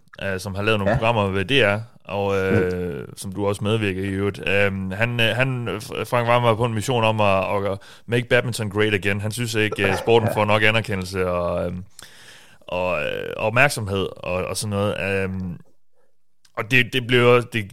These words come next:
Speaker 1: det skete jo lidt med glemt i øjet, men han, han mener det jo også,
Speaker 2: Mm.
Speaker 1: virker det som om. Altså, er der noget om snakken, eller hvad?
Speaker 2: Ja, det synes jeg da helt sikkert. Altså, jeg synes da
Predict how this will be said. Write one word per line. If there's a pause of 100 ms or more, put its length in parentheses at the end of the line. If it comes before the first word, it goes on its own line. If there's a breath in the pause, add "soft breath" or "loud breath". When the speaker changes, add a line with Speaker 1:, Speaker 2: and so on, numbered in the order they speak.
Speaker 1:
det
skete
jo
lidt
med
glemt
i
øjet,
men
han, (100)
han
mener
det
jo
også,
Speaker 2:
Mm.
Speaker 1:
virker
det
som
om.
Altså,
er
der
noget
om
snakken,
eller
hvad? (1300 loud breath)
Speaker 2:
Ja,
det
synes
jeg
da
helt
sikkert.
Altså,
jeg
synes
da